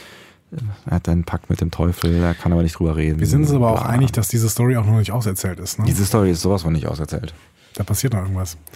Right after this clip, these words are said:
Speaker 1: Also auch diese, die, die Story dieser, dieser Folge ist noch nicht auserzählt und damit
Speaker 2: Mhm.
Speaker 1: auch noch nicht, nicht die Story dieses Erzählstrangs,
Speaker 2: Ja,
Speaker 1: in dem wir
Speaker 2: zwischen,
Speaker 1: gerade
Speaker 2: zwischen,
Speaker 1: rumstochern.
Speaker 2: zwischen, äh, Wok-, äh, zwischen Tyler und Lorel <laughs> ist noch irgendwas. Also das ist irgendwie,
Speaker 1: Da
Speaker 2: äh,
Speaker 1: ist so einiges.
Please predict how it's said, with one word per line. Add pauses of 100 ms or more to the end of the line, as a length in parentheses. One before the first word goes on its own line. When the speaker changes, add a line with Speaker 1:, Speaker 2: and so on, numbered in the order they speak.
(280)
Speaker 1:
Also
auch
diese,
die,
die
Story
dieser,
dieser
Folge
ist
noch
nicht
auserzählt
und
damit
Speaker 2:
Mhm.
Speaker 1:
auch
noch
nicht,
nicht
die
Story
dieses
Erzählstrangs, (120)
Speaker 2:
Ja,
Speaker 1:
in
dem
wir
Speaker 2:
zwischen,
Speaker 1:
gerade
Speaker 2:
zwischen,
Speaker 1:
rumstochern. (320)
Speaker 2:
zwischen,
äh,
Wok-,
äh,
zwischen (280)
Tyler
und
Lorel (480)
<laughs>
ist
noch
irgendwas.
Also
das
ist
irgendwie,
Speaker 1:
Da
Speaker 2:
äh,
Speaker 1:
ist
so
einiges.